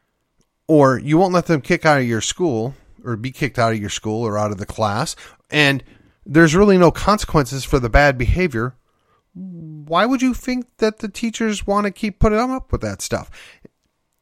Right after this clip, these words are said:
And I find it interesting that the majority of the teachers that are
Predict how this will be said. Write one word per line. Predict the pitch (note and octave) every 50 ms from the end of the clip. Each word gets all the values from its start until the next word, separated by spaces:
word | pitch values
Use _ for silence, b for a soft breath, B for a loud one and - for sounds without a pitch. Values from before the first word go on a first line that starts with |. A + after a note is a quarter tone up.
| _ _ _ _ _ _ _ _ _ _ _ -
And | F#3+ G3
I | G3+
find | F#3+ - C4 C4+ C#4 C4
it | B3 G3+
interesting | A3+ C4 C4+ - A#3+ G3+ - - F#3+ E3 E3 B B B B B B
that | - - -
the | F3+
majority | F3 E3+ D3+ C#3+ G#3 A3 A#3 A3+ G#3
of | F3+
the | E3 D#3+
teachers | - - G#3+ G#3 - F#3 E3 C#3+ C3 -
that | D3+ C#3
are | C3+ C3 B2+ A#2+